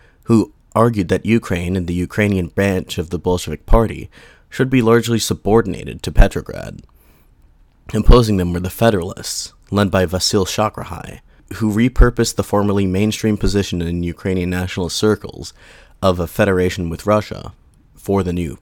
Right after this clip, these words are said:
political situation. Debates between the Federalists and Centralists characterized the early days of the Ukrainian Soviet Republic's existence. For instance,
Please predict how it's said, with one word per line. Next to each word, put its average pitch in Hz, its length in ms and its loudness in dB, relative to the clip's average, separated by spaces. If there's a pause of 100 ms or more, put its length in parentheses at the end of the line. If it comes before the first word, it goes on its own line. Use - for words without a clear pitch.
(100)
political - 380 -6
situation. 80 800 -8 (880)
Debates 107 320 2
between 104 240 0
the 95 60 -2
Federalists 95 560 0
and 92 160 -2
Centralists 95 680 -4
characterized 95 520 0
the - 80 -8
early 98 240 0
days 87 320 -4
of 90 100 -6
the 87 80 -6
Ukrainian 92 480 -2
Soviet 90 380 -2
Republic's 85 480 2
existence. - 640 -8 (760)
For - 160 0
instance, 95 460 -2